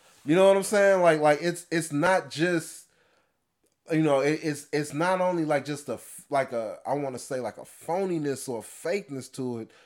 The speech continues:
but some of it just ain't as believable as they're putting it out there. You know what I'm saying?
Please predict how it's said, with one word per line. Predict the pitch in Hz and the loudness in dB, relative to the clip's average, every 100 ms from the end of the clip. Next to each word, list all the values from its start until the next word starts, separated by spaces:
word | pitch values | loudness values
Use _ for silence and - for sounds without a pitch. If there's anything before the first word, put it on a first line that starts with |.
| _ _ | _ _
but | 117 | -10
some | - - 190 220 208 | -10 -8 -4 -4 -4
of | 180 151 | -6 -6
it | 147 - | -6 -6
just | 147 139 - | -8 -8 -8
ain't | 143 147 - | -6 -6 -4
as | 131 127 | -4 -4
believable | 101 113 113 117 147 160 165 156 143 139 131 127 _ _ _ _ - | -8 -12 -10 -8 -6 -6 -6 -8 -6 -8 -10 -16 _ _ _ _ -2
as | 127 120 117 110 104 | 2 2 0 -4 -6
they're | 127 123 | -4 -4
putting | - 131 113 104 | -4 -6 -6 -6
it | 104 | -4
out | 95 80 | -6 -8
there. | - - _ _ _ _ | -18 -20 _ _ _ _
You | 131 | -4
know | 190 | 0
what | 202 | 0
I'm | 196 | -2
saying? | 208 202 196 | -4 -4 -8